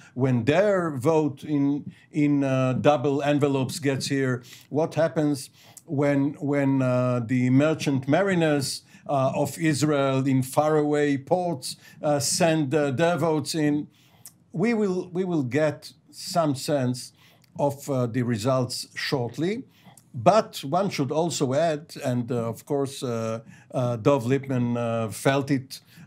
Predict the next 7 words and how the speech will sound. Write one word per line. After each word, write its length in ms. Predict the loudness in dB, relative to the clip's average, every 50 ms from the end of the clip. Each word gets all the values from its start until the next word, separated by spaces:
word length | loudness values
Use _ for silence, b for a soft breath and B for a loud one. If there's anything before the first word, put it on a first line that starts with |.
| b _ -8
um, 920 | -6 -4 -4 -2 -2 -2 -2 -2 -4 -4 -6 -6 -8 -10 -10 -12 -14 -14 -8 -4
as 220 | -2 -2 0 0
a 60 | 0
member 560 | 2 2 2 2 2 2 0 0 0 -2 -2 -4
and 280 | -4 -4 -4 -4 -4
Jonathan 380 | -2 -2 -2 -2 -2 -4 -6 -4
Freeman 420 | -4 -4 -2 -2 -2 -4 -6 -10